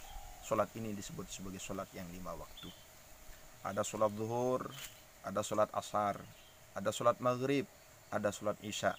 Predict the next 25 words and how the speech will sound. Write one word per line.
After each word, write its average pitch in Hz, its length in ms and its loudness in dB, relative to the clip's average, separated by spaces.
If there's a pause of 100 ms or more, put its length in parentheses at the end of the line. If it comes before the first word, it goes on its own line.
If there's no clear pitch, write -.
(140)
dan 95 160 2
terakhir 101 480 -4
ada 85 240 -6
solat 87 240 -8
subuh. 76 320 -10 (1400)
Yang 127 240 4
perlu 143 240 4
kita 139 240 6
perhatikan 127 640 2
adalah 113 380 2 (580)
bagaimana 127 800 4 (640)
janji 120 640 2
yang 110 160 0
diberikan 120 560 0
oleh 107 240 0 (160)
baginda 110 480 2
Rasulullah 147 400 0
Muhammad 120 480 -2
sallallahu 104 560 2
alaihi 104 240 -2
wasallam - 480 -6 (560)
bagi 113 280 6
orang 110 360 4 (400)
yang 104 160 -2
mampu 101 240 -4